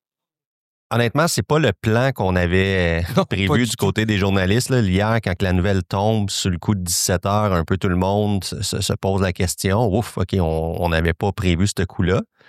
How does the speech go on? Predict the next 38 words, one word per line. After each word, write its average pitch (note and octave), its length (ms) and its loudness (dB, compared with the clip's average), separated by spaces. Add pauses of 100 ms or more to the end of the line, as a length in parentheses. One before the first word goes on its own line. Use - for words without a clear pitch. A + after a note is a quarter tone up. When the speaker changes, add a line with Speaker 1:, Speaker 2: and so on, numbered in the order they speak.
(600)
Speaker 1:
Mais F2 80 -2
ça A#2+ 160 -2
peut G2+ 140 0
faire A2 240 0
du F#2+ 120 -4
sens. B2 640 -2 (160)
Je, - 160 -16
sauf G#2 220 -2
que G#2 100 -2
je - 120 -4
continue A2+ 340 0
de G#2+ 60 -6
croire G#2+ 280 0
qu'ultimement, G2+ 720 0
l'objectif, F2 680 0
c'est - 180 0
de D#2+ 60 2
revoir E2 460 0
le E2 120 2
duo D#2+ 480 0 (240)
Jakub E2 380 -2
Dobeš, E2 580 -2
Samuel E2 440 0
Montembeault, D#2 680 0 (640)
puis - 120 -12
de D#2+ 100 -2
laisser E2 640 0 (100)
Jacob D#2+ 360 -4
Fowler E2 580 -2 (340)
se - 160 -4
développer D#2+ 540 0
tranquillement E2 640 -2
du E2+ 100 -4
côté E2+ 280 -2
du D#2 120 -2
Rocket D2+ 320 -2
de D#2 80 -2
Laval. D2 440 -2